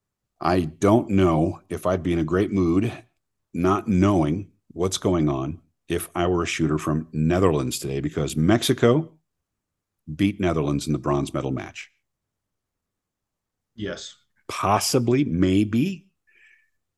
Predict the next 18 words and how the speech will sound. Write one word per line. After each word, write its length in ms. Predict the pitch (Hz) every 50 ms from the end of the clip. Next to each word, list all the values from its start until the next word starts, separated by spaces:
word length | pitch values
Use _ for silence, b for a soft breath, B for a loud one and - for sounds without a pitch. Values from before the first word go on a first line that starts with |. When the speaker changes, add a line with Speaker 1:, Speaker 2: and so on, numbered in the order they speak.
| _ _ _ _ _ _ _ _ _ _ _ _ _
Speaker 1:
putting 420 | - 127 120 120 117 117 113 - -
more 240 | - 104 104 113 147
pressure 380 | 147 - 113 104 - - 110 104
on 160 | 98 98 95
Netherlands 640 | 92 87 85 92 82 90 90 87 87 85 - - - - - -
to 120 | - 92
do 260 | 80 - 90 92 95
it 100 | 92 82 - -
at, 300 | 87 85 82 - - _ _ _ _ -
you 100 | 101 95
know, 120 | 82 76
the 140 | 71 82 92
other 180 | 95 87 85 71
ways 480 | 64 60 55 53 52 - - - - _ -
that 120 | - 71
are 100 | 67 64
Speaker 2:
Yeah, 140 | - 113 113
Speaker 1:
available. 200 | 107 101 95 92